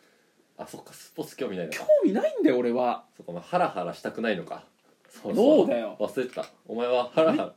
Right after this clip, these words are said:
Speaker 1: ラ、
Speaker 2: うん。
Speaker 1: 人生にハラハラを求めてない。
Speaker 2: 求めてないんだよ、俺は。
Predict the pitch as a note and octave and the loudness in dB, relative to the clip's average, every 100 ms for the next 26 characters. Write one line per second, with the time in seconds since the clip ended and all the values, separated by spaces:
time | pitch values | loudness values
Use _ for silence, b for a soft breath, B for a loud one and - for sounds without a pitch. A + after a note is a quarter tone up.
0 | - C#3 B2 A#2 A2+ A#2+ D#3+ D#3 F#2+ F#2 | -12 -6 -4 -4 -6 -2 0 0 -4 -2
1 | A#2+ A#2+ C3+ B2+ G2 G2 A2 F2 A#3 C#4 | -4 0 0 0 -2 -4 -4 2 4 6
2 | G4 G#3 B3+ A#3 A#2 A#2 A2 - | 4 4 4 4 0 -6 -6 -8